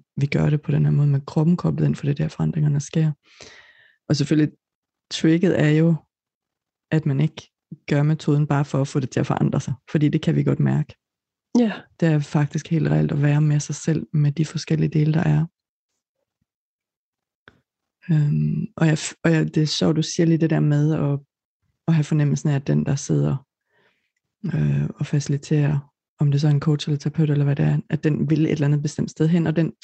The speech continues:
Speaker 1: fornemmelse fik jeg med den del, vi snakkede med.
Speaker 2: Ja.
Speaker 1: At både du og den fik den der med, "Nu skal vi et eller andet, vi skal et sted hen."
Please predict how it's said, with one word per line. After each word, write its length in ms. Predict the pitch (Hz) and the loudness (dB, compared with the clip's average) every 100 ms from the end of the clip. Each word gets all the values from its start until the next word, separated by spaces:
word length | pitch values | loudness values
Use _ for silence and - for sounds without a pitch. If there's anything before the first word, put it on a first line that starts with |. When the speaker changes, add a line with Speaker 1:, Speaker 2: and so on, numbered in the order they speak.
| - | 0
Speaker 1:
fornemmelse 380 | 160 160 151 | 2 2 0
fik 280 | 160 - 185 | -6 -4 -2
jeg 80 | 165 | 0
med 80 | 147 | 0
den 220 | 156 - | -2 0
del, 200 | 160 147 | -2 0
vi 60 | 151 | -4
snakkede 400 | - 165 208 208 | -2 0 2 2
med. 160 | 156 156 _ _ _ _ _ _ - _ - | 2 -2 _ _ _ _ _ _ -20 _ 0
Speaker 2:
Ja. 180 | 254 247 - _ _ _ | 2 0 -8 _ _ _
Speaker 1:
At 380 | 165 - - - - _ 165 | -4 -4 -18 -20 -20 _ -2
både 160 | 180 170 | 2 2
du 140 | 170 | 4
og 100 | 170 | 2
den 240 | 165 151 - - - | 2 -2 -4 -8 -4
fik 180 | 165 | -2
den 120 | 165 151 | 0 0
der 120 | 143 | 0
med, 240 | 143 139 - _ _ _ - | 0 -2 -8 _ _ _ -4
"Nu 120 | 165 | -4
skal 260 | - 160 170 | -2 -2 2
vi 60 | |
et 60 | 165 | 2
eller 160 | 143 | 2
andet, 200 | 135 139 | 0 0
vi 60 | 143 | -2
skal 160 | - 147 | -2 -6
et 60 | |
sted 180 | - 160 | 0 0
hen." 280 | 160 156 | 2 0